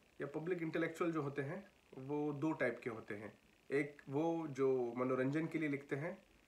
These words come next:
और दूसरे वो जो परिवर्तन के लिए लिखते हैं। आ, professor आनंद तेल तुमड़े ये है, वो क्रांति के लिए लिखते थे। समाज की जो आर्थिक,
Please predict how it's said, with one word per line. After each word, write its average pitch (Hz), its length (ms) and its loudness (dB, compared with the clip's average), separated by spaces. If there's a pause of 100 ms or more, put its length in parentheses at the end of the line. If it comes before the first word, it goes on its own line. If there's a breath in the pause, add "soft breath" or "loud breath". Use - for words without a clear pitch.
(300)
और 135 140 2
दूसरे 139 420 4
वो 143 380 4
जो 131 180 2
परिवर्तन 127 560 4
के 120 100 -2
लिए 110 100 0
लिखते 104 260 -4
हैं। 104 220 -8 (680)
आ, 110 100 0
professor 170 440 0
आनंद 196 360 6
तेल 202 220 4
तुमड़े 196 300 0
ये 165 180 2
है, 143 280 -2 (760)
वो 151 320 -2
क्रांति 202 380 10
के 180 140 -2
लिए 139 100 4
लिखते 117 320 -4
थे। 107 280 -6
समाज 131 480 2
की 147 240 -6
जो 131 140 0
आर्थिक, 131 560 -2